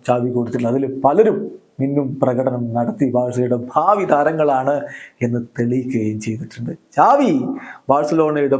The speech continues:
പരിശീലക സ്ഥാനത്ത് വെച്ച്, ഏഹ്, നടപ്പാക്കിയിരുന്ന പത്ത് കമാൻഡുകൾ, അദ്ദേഹത്തിൻ്റെ പത്ത് റൂൾസ് നമ്മളൊന്ന് പരിശോധിക്കുകയാണ്. ചാവീസ് ടെൻ rules at Barcelona.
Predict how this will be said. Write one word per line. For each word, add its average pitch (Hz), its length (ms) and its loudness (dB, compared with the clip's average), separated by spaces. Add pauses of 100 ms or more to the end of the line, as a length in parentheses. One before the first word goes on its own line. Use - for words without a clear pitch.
(100)
പരിശീലക 131 560 2
സ്ഥാനത്ത് 120 500 -2
വെച്ച്, 117 220 -4 (440)
ഏഹ്, 120 200 0
നടപ്പാക്കിയിരുന്ന 131 840 0 (200)
പത്ത് 165 320 0 (100)
കമാൻഡുകൾ, 117 520 0
അദ്ദേഹത്തിൻ്റെ 135 360 0 (200)
പത്ത് 143 400 0
റൂൾസ് 208 440 2 (140)
നമ്മളൊന്ന് 123 380 0
പരിശോധിക്കുകയാണ്. 117 600 -2
ചാവീസ് 185 400 0 (100)
ടെൻ 156 140 0 (140)
rules 175 340 2 (400)
at 123 80 -6 (140)
Barcelona. 120 560 -4